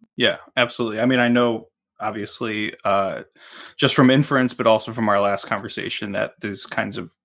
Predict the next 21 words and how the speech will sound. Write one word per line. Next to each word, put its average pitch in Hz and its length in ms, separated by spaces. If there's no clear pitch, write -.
like, 113 220
restrictions 107 640
and 104 120
the 101 60
censorship 110 580
are 110 80
not 107 280
anything 107 400
new, 98 340
you 107 120
know, 101 340
for - 160
the 98 80
work 98 280
that 98 100
you're 98 120
doing 101 260
or 98 60
for 117 140
anybody 104 480
who 110 320